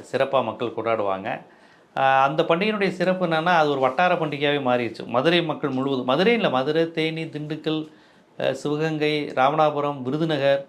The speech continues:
இந்த மாதிரி உசிலம்பட்டின்னு அந்த பகுதி மக்கள் முழுவதுமே கொண்டாடுகிற ஒரு விழாவா இருக்கும். ஒரு மாதிரி, ஓ, அந்த மதுரைக்காரங்க எல்லாருமே ஒரு என்ஜாய் பண்ற மாதிரியான ஒரு சூழல் இருக்கும். வட்டார விடுமுறை விட்டுருவாங்க, லோக்கல் ஹாலிடே அப்படின்னு.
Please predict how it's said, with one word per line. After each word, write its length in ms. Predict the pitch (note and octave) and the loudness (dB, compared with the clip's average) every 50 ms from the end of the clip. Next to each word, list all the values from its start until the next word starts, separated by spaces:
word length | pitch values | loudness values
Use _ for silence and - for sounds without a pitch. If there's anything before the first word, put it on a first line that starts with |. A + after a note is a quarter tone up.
| _ | _
இந்த 240 | E3 F3 G3 B3 A3+ | -4 0 2 2 4
மாதிரி 280 | G#3+ A3 A3+ A3+ A3+ G3+ | 4 4 4 4 2 2
உசிலம்பட்டின்னு 460 | F#3 F#3 A3 G#3+ G3+ G3+ F#3+ A#3 A#3 | 0 0 -2 -2 -2 -2 0 2 2
அந்த 500 | A#3 G3+ E3+ D#3+ D#3+ D#3+ E3 E3+ E3+ E3 | 4 4 6 6 6 6 6 4 4 4
பகுதி 360 | - F#3 G3 G#3+ A3+ A3+ A3+ | 4 4 4 4 4 4 4
மக்கள் 240 | G#3+ G3 F#3 G3 F#3+ | 2 2 0 0 0
முழுவதுமே 460 | E3+ E3 F3+ G3 G#3 G#3 G3 G3 G#3 | 0 2 2 2 2 0 0 -2 -2
கொண்டாடுகிற 600 | G3+ G3 D#3+ D#3+ E3+ G3 F#3+ F#3 F3 D#3+ E3 E3+ | -2 0 0 2 4 4 4 4 4 4 4 4
ஒரு 140 | E3 D#3+ D3 | 4 4 2
விழாவா 380 | C3 C3+ C#3+ D3 D3+ D3 C#3 C3 | 2 2 4 4 4 6 6 4
இருக்கும். 240 | B2 A#2+ A#2 D#3 F#3+ | 4 2 0 -2 -2
ஒரு 120 | G3+ F#3 | -2 0
மாதிரி, 380 | E3+ G3 G#3+ A3 A3 G3 G3 - - - - - _ - | 2 2 2 4 2 0 -2 -6 -10 -18 -20 -18 _ 0
ஓ, 460 | D#3+ E3 E3+ E3+ E3+ E3+ E3 E3 E3 - - - | 2 4 4 6 6 4 4 4 2 -2 -6 -2
அந்த 220 | - E3 F#3 G3 G3+ | 0 2 2 4 4
மதுரைக்காரங்க 600 | G3+ G3 F#3+ F#3+ G#3+ A#3 A#3+ A3+ A#3+ A#3 A3+ A3 | 4 4 6 6 6 6 6 4 4 2 2 2
எல்லாருமே 400 | G3+ G3 G#3+ A3+ A3+ A3+ B3 A#3+ | 2 4 4 4 4 4 4 4
ஒரு 180 | A3+ G#3 G3 | 6 4 4
என்ஜாய் 200 | F#3+ F#3+ G#3+ G#3 | 4 4 4 4
பண்ற 200 | F#3 F#3+ F3+ F3+ | 4 2 2 2
மாதிரியான 380 | E3+ F3 F#3 F#3 F#3 F3+ F3+ F3+ | 4 4 4 4 4 4 4 4
ஒரு 140 | E3 D3+ - | 2 0 0
சூழல் 260 | - E3 E3 E3 D#3 | 0 0 0 0 0
இருக்கும். 220 | D3 C#3+ C#3 F3 | 0 0 0 2
வட்டார 340 | F3 D#3 D3 - F3+ F3+ E3+ | 2 2 4 4 2 2 2
விடுமுறை 360 | E3 D#3+ D#3+ E3 E3+ E3+ D#3+ | 2 2 2 2 2 2 2
விட்டுருவாங்க, 420 | C#3+ C3+ C3 C3+ C3+ B2+ B2 B2 B2 | 0 0 0 2 2 2 4 2 2
லோக்கல் 340 | B2 C#3 C#3 C#3 C#3+ B2+ A#2+ | 2 0 0 0 0 0 2
ஹாலிடே 460 | B2+ A#2+ A#2+ A#2+ A2+ A#2 B2 B2+ A#2+ | 2 0 0 0 -2 -2 0 0 0
அப்படின்னு. 420 | G#2+ G#2 G#2+ G#2 G#2 G#2 - - | -2 -4 -8 -12 -12 -12 -16 -18